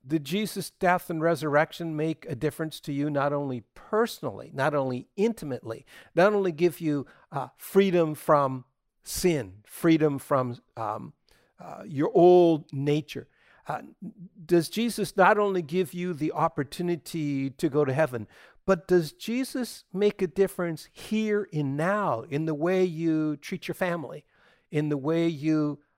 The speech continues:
uh, well, the way you practice whatever work you're doing, in, in the way you interact with fellow students or when you act,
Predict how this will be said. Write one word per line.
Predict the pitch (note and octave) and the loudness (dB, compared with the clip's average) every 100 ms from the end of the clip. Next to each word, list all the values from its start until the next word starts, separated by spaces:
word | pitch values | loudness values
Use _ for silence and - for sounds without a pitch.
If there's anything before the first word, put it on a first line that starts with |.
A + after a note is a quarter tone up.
| - | -8
uh, | C3 C3+ B2 A3 _ _ _ _ - | -4 -4 -6 -12 _ _ _ _ -2
well, | C3 D#3+ F3+ _ _ _ | 0 0 -4 _ _ _
the | C3+ | -4
way | C3+ E3+ | 0 2
you | E3+ D3+ D3+ D3 C#3+ F#3 - _ _ _ _ - | 2 2 0 0 -2 -6 -14 _ _ _ _ -6
practice | - D#3 G3+ _ C3 B2+ - | 2 4 4 _ -12 -10 -2
whatever | D3 D#3 C#3 D3+ C#3+ | 2 2 2 0 0
work | C3+ F#3 B3+ - | 0 0 -2 -4
you're | C3+ | -6
doing, | A2+ A#2 - C3 | -4 -6 -6 -8
in, | C3+ C#3+ | -6 -6
in | - F3 F3 | -2 0 2
the | |
way | D#3 E3 | 2 2
you | A3+ F#3+ | 2 0
interact | F3 F#3+ - E3 E3 F3 - | -2 -2 -2 0 0 0 -2
with | D3+ D3 | -4 -4
fellow | - D#3+ D3+ | 0 2 2
students | C3+ - E3+ D#3 A2+ - | -2 -2 0 0 -4 -4
or | C#3+ | -2
when | C3 D3 | -2 -4
you | C#3+ - | -6 -2
act, | D3+ F3 | -2 -2